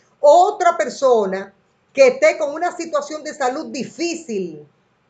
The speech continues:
y que lo tenga ya y que esté pasando. Porque miren, usted sabe la cantidad de dominicanos ahora mismo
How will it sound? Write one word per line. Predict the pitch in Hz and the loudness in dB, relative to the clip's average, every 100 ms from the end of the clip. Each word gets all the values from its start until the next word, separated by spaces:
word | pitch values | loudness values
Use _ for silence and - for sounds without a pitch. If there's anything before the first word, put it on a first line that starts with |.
| _ _ _ _ _ _ | _ _ _ _ _ _
y | 277 214 | -14 0
que | 294 | 2
lo | 269 220 | 4 2
tenga | - 320 330 247 220 | 2 2 0 -4 -4
ya | 262 269 | -2 -2
y | 247 | -2
que | 220 | -4
esté | 214 269 | -4 -6
pasando. | 269 226 - 220 190 160 143 139 _ _ _ _ _ - | -6 -8 -6 -6 -8 -10 -12 -14 _ _ _ _ _ 0
Porque | 233 240 | 0 2
miren, | 226 285 330 359 359 359 _ _ _ _ _ _ _ _ _ _ _ _ _ _ _ | 0 -2 -6 -8 -10 -16 _ _ _ _ _ _ _ _ _ _ _ _ _ _ _
usted | 185 254 | -8 -6
sabe | 269 302 294 | -2 -2 -2
la | 269 262 | -4 -4
cantidad | 262 254 233 226 190 247 247 | -6 -6 -6 -8 -4 -4 -2
de | 240 | -2
dominicanos | 226 220 220 208 190 233 214 170 175 175 - | -2 -2 -4 -6 -8 -6 -4 -6 -10 -14 -8
ahora | 180 214 214 | -4 -4 -4
mismo | 190 208 190 - 147 139 | -6 -8 -10 -12 -20 -20